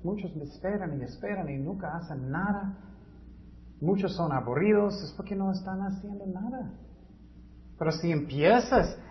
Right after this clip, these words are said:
de evangelizar, de servir a Dios, lleva comida a los pobres. Y lleva folletos, como Dios guía. Hay muchísimas maneras que puedes servir al Señor.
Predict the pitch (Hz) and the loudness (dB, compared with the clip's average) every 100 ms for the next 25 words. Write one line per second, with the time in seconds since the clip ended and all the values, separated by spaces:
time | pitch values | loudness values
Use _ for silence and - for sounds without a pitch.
0 | - 151 135 147 156 151 143 214 220 170 | 4 6 8 8 8 6 6 8 8 8
1 | 151 - 151 147 196 190 160 220 262 - | 4 4 2 8 10 12 10 8 6 2
2 | - - - - - - 165 220 254 233 | -8 -16 -20 -20 -16 0 4 6 6 4
3 | - 233 233 254 254 240 - 247 294 294 | 4 4 4 6 6 4 4 6 6 6
4 | 214 123 - - - - - - - 160 | 4 2 -6 -16 -20 -20 -18 -18 -4 0
5 | 160 226 262 254 240 - - 220 226 262 | 4 6 8 6 4 0 -2 0 2 0
6 | 262 - - 247 254 226 269 262 - - | 0 -4 -4 -2 -2 0 0 -2 -4 -4
7 | 269 254 160 175 175 - 247 - 240 220 | -2 0 0 0 -2 -2 -2 -2 -2 0
8 | 190 180 180 160 - 143 - 143 143 143 | 0 0 0 -2 -2 -6 -4 -2 0 -2
9 | 143 120 123 127 120 120 - 123 165 160 | -2 -4 -4 -2 -2 -6 -8 -6 -4 -4